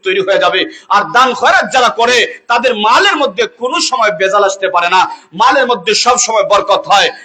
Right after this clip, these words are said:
এই জন্য একটা মাদ্রাসা এখানে থাকলে, এই যে কোরআনের বাচ্চারা, এই যে কোরআনের পাখিগুলো আছে, এই কোরআনের পাখিগুলো যখন রাত, এই দিনে রাত্রে এখানে হাঁটাচলা করবে, ফেরেশতারা তাদের পায়ের নিচে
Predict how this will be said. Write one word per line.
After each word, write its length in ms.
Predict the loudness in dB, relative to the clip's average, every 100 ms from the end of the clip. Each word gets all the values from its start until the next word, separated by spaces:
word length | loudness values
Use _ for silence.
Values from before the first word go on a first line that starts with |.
| -4 0
এই 120 | 2
জন্য 240 | 2 0 -2 -4 _
একটা 260 | -6 -2 -2
মাদ্রাসা 460 | -2 -2 -2 0
এখানে 240 | -2 0 -2
থাকলে, 280 | -2 -2
এই 220 | -4 -2 -2
যে 160 | -2
কোরআনের 380 | -2 2 2 2
বাচ্চারা, 500 | 0 0 0 0 0 -4 -4
এই 120 | -2
যে 100 | -2
কোরআনের 400 | -2 0 2 0
পাখিগুলো 440 | -2 -4 -2 2
আছে, 400 | 2 2 0 0 -2 -8
এই 240 | -2 0 0
কোরআনের 340 | 0 0 2 0
পাখিগুলো 480 | -2 -4 -4 -4 -2
যখন 400 | -2 0 -2 -4 -10
রাত, 220 | 0 0 0 -2
এই 340 | 0 0 -4 -12 -12
দিনে 260 | -4 0
রাত্রে 340 | 0 0 0 0
এখানে 240 | 0 -2
হাঁটাচলা 520 | 0 0 -2 -2 -2
করবে, 480 | -2 -2 0 2 0 -2 -12 _ _ -4
ফেরেশতারা 540 | 0 0 -2 0 0
তাদের 360 | 2 0 0 -2
পায়ের 360 | 2 2 2
নিচে 360 | -2 -6 -2 -2